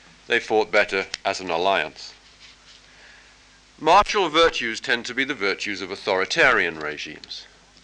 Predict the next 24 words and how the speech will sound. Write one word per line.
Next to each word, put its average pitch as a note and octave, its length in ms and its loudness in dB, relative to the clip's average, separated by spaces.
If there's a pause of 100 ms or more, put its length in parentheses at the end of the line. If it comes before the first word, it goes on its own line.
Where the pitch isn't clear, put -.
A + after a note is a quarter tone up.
(280)
and G2+ 120 -6
they B2+ 100 0
clearly D#2+ 320 -6
had F2 220 0
the G#2+ 60 -12
best - 340 -8
soldiers F#2+ 540 0
in F#2+ 140 -8
two E2 220 -8
of D#2 100 -10
the D#2+ 100 -12
three D#2 220 -14
cases, - 540 -4 (420)
the - 80 -20
Germans D#2+ 420 -8
and D#2+ 120 -20
the E2+ 40 -18
Japanese. G#2+ 680 -4 (840)
But C#3+ 160 -2
diplomatic F#3 640 2
ones G2+ 480 -6 (420)
are D3 140 4
the E3 100 0
virtues A2 640 -2